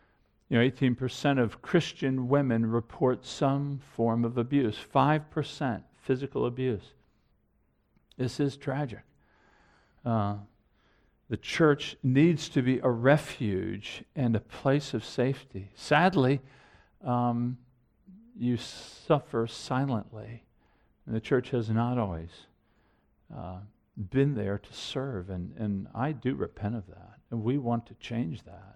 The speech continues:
We want to be a place that you can run to for help and security and to pray, "God, would you bring deliverance into this life?"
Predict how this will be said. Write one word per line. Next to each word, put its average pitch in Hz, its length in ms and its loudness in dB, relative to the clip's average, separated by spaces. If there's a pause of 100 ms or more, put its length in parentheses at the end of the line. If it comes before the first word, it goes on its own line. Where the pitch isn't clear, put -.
(120)
We 120 120 -2
want 113 220 0
to 131 40 0
be 117 140 0
a 92 80 -2
place 120 540 -4
that - 200 -4
you 117 100 0
can 107 220 -2
run 123 320 0 (120)
to 101 180 0
for 101 180 -12
help 113 540 -4 (840)
and 147 300 2
security 107 920 -6 (220)
and 147 360 4
to 139 100 -4
pray, 127 500 2
"God, 131 460 4
would 120 140 -2
you 131 80 2
bring 127 260 2
deliverance 113 600 0
into 104 220 -6
this 101 280 -8
life?" 104 360 -4